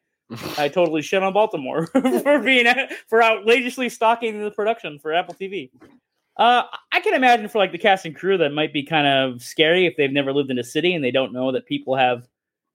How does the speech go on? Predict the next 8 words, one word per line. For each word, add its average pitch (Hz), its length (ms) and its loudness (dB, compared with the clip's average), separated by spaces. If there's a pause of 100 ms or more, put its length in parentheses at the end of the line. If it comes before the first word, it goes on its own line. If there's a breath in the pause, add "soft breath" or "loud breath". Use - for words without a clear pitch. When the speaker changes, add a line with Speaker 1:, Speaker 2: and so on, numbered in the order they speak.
(400)
Speaker 2:
their 151 160 2
own 160 120 0
private 165 300 2
interests. 233 420 -2
And 147 300 -6
yeah, 226 160 2
you 190 180 -2
might 220 240 2